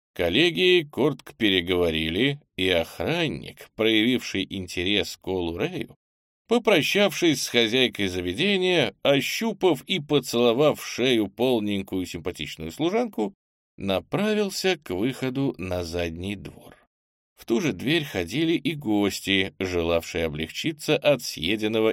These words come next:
и выпитого. «Я скоро вернусь», — сообщил новым приятелям лже-Ургард, поднимаясь, изображая сильно захмелевшего.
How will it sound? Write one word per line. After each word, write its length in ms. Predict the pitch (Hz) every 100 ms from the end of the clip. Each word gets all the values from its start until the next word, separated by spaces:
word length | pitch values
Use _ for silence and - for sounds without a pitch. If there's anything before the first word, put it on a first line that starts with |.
| -
и 140 | 131
выпитого. 680 | 156 90 73 78 - 78 - _ _ _ _ _ _ -
«Я 240 | - 131
скоро 380 | 123 - 123 131
вернусь», — 680 | 107 120 123 127 98 73 - -
сообщил 520 | - 104 107 - 123
новым 320 | 101 98 95 92
приятелям 680 | 92 98 98 87 92 90
лже-Ургард, 880 | 87 87 90 87 196 190 180 175 -
поднимаясь, 800 | - 101 87 87 139 170 160 139
изображая 680 | 143 113 107 110 101 117 104
сильно 320 | 90 113 101
захмелевшего. 720 | 95 98 110 92 - - -